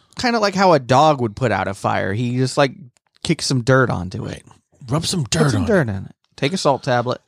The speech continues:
Speaker 2: Then he eats the whole fish.
Speaker 1: And this fish is enormous. It's, it's
Speaker 2: Probably five times his size.
Speaker 1: Yes. So he eats the whole fish, and he's like, "Oh, all right, I'm back at full strength." He punches a huge boulder, and it
Speaker 2: Mm-hmm.
Speaker 1: shatters into pieces, and he's like,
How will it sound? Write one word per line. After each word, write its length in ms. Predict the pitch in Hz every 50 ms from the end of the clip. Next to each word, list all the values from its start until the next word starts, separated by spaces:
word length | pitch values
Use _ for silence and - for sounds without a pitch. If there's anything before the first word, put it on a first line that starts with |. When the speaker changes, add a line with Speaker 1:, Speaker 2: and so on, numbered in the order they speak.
| _ _
Speaker 2:
Then 180 | 117 127 139 131
he 220 | 107 143 160 -
eats 360 | - 190 202 208 196 - - - _ _
the 220 | 123 123 143 151
whole 680 | 147 143 - - - - 208 220 226 233 233 233 285 _ _ _ _ _ _ _ _
fish. 300 | - 156 113 78 - -
Speaker 1:
And 80 | 180
this 160 | 208 240 269 -
fish 240 | - 349 349 294 269
is 140 | 226 190 196
enormous. 580 | 175 165 175 180 185 156 120 101 92 - -
It's, 420 | 135 139 - - - - - - _ _
it's 520 | 147 - - - - - - - - - - - -
Speaker 2:
Probably 280 | - 180 180 180 170 151
five 320 | - - - 143 139 131
times 340 | - - 123 120 113 101 -
his 140 | - 90 -
size. 340 | - - - 107 - 151 123
Speaker 1:
Yes. 480 | 117 - - - - - - - - _ _
So 160 | - - 139
he 60 | 127 131
eats 180 | 147 170 -
the 80 | - 170
whole 140 | 165 160 156
fish, 300 | 143 - 143 139 135 127
and 80 | 135 127
he's 140 | 127 120 120
like, 160 | 120 117 113
"Oh, 320 | 120 120 120 113 110 101 - - -
all 100 | - 117 139
right, 340 | 151 151 151 139 120 110 _ -
I'm 160 | 113 113 113
back 240 | 117 143 143 147 -
at 100 | 131 -
full 180 | - 165 151
strength." 380 | 143 - - 160 143 117 104 -
He 200 | - 117 110 - _ _ _ -
punches 420 | - 160 165 165 - 170 147 147
a 60 | 151
huge 360 | 151 - 156 160 156 143 131
boulder, 540 | 131 143 147 165 170 175 190 202 202 202 202 _ _ _ _ _ _ _ _
and 100 | 123 117
it 40 | 117
Speaker 2:
Mm-hmm. 100 | 87 92
Speaker 1:
shatters 460 | 92 139 135 147 147 151 156 147 143
into 160 | 147 143 139
pieces, 440 | - - 180 175 - - 175 160 151
and 80 | 143 139
he's 200 | 139 135 127 131
like, 300 | 131 123 123 123 -